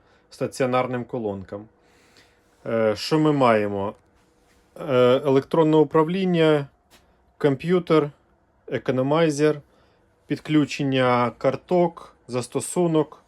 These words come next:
Е, можливо вести облік через неї. Можливо підключити Wi-Fi. <clears throat>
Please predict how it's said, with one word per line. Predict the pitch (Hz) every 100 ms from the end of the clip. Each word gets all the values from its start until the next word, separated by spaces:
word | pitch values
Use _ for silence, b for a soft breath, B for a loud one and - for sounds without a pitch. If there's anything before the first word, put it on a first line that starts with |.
| _ _ _ _ _ _ _ _ _ _ - B B B B B B _ _ -
Е, | 147 123 120 120
можливо | 131 139 147 147 156 143 156 170 156 139
вести | 135 127 - 143 131 -
облік | 180 175 160 160 156 - _ _
через | - 165 160 147
неї. | 160 156 151 147 - _ _ _ b b b b b _ _ _ _
Можливо | 135 143 147 151 131 165 175 143
підключити | 135 139 - 147 - 160 135 131 120 107 - _
Wi-Fi. | 127 120 135 123 - - 180 175 165 151 _ _ -
<clears throat> | 170 - _ 202 175